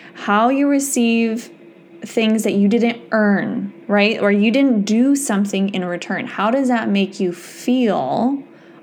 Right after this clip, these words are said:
Honestly, this is something to dive deep within yourself and say, "Oh my gosh, is there a little bit of guilt? Do you feel a little guilt? Do you feel a little shame? Do you feel like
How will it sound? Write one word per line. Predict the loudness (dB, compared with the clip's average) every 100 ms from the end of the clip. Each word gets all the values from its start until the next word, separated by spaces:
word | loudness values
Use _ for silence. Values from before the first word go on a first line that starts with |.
| -2
Honestly, | 2 2 2 -2 -4 -4 -2 0 -2 -4 -14 -20 -8
this | -4 -2
is | -2
something | 0 2 0
to |
dive | 0 2 2 0 -2
deep | -2 -2 -2 -4
within | -4 -2 -4
yourself | -4 -6 -6 -4 -4 -4
and | -4
say, | -4 -6 -6
"Oh | -4 -2
my | -2
gosh, | -2 -4 -4
is | -2
there | 0 2
a |
little | 2 2
bit | 2
of | 0 -2
guilt? | -4 -4 -4
Do | -2
you | 0
feel | 0 0 0
a |
little | 0 0
guilt? | 0 0 0 -2 -4 -10 -18 -20 -20 -18 -6
Do | -2
you | 0
feel | 2 2
a |
little | 2 0
shame? | -2 0 2 4 4 4 2
Do | 2
you | 0
feel | 0 0
like | 0 -4 -12